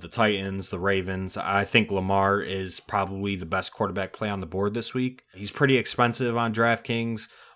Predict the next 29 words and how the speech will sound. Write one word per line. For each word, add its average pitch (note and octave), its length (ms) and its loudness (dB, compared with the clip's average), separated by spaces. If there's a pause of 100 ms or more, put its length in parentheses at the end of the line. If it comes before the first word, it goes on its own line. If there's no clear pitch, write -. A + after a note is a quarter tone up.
(120)
but G#2 280 4
the G#2 80 0
Baltimore G#2+ 520 2
Ravens F#2+ 400 0
have G#2 320 0
to G#2 100 0
win F#2+ 300 -4
to - 100 -12
make F#2+ 240 -4
the F#2+ 80 -8
playoffs, F#2 680 -2
and F#2+ 280 -4
they F2+ 140 -2
are F2+ 400 -2
playing F2+ 640 0 (240)
the G#2+ 120 2
lowly F#2+ 500 2
Bengals. F2 640 -6
So F2 480 -6
I A2+ 80 0
like B2 240 6
Lamar A2+ 500 4
a G#2 120 -2
lot G#2 480 0
this - 280 -4
week. G#2 400 0
Indianapolis G2+ 880 0
is F#2+ 120 -4
fourteen G2+ 640 -2